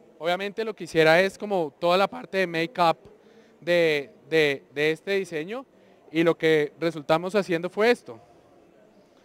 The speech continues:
que es bien diferente. Pero para mí lo interesante de esto es que la base fue toda la iconografía,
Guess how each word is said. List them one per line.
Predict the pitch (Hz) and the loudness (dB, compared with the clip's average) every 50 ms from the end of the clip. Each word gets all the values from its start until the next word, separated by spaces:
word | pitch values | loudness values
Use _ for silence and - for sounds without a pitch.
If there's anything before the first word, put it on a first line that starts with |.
| _ _ _ _ _ | _ _ _ _ _
que | - 165 160 160 | 0 2 2 2
es | 160 151 143 | 2 0 -2
bien | 185 208 214 | -4 -6 -6
diferente. | 220 240 220 - 196 175 196 220 214 - - 107 110 - _ _ _ _ _ _ _ _ - - - - | -6 -8 -8 -6 -4 -2 -2 -4 -6 -8 -14 -20 -20 -20 _ _ _ _ _ _ _ _ -20 -20 -12 0
Pero | - 202 202 190 | 4 4 4 6
para | - 190 180 180 | 6 4 4 4
mí | 190 214 | 0 -2
lo | 240 | -2
interesante | 254 - - 240 220 190 - 185 180 190 - 247 | 2 4 4 6 6 4 4 0 -2 0 2 4
de | 233 208 196 202 | 4 6 6 4
esto | 220 208 - 262 269 294 277 - _ _ _ _ _ _ _ _ _ _ _ | 4 2 2 2 2 2 2 -2 _ _ _ _ _ _ _ _ _ _ _
es | - 165 180 180 175 - | -2 0 0 0 -2 0
que | - 220 220 220 208 - _ _ _ _ _ _ _ _ _ _ _ _ _ _ _ _ _ _ _ _ | 2 2 4 2 2 -2 _ _ _ _ _ _ _ _ _ _ _ _ _ _ _ _ _ _ _ _
la | - 165 175 175 165 160 | 0 2 4 4 6 6
base | 165 185 220 254 - 311 320 330 294 - - _ - - - _ _ - _ _ | 6 6 6 4 4 0 -4 -4 -6 -10 -18 _ -20 -20 -20 _ _ -20 _ _
fue | - 190 185 180 | 2 2 2 2
toda | - - - - 196 208 220 247 | 2 -4 -2 2 6 6 6 6
la | 254 254 | 4 0
iconografía, | 240 - 220 202 190 180 170 160 156 - - 160 156 151 135 123 120 | -2 -4 -6 -6 -4 -2 -2 -2 -4 -2 -2 0 2 2 2 0 -2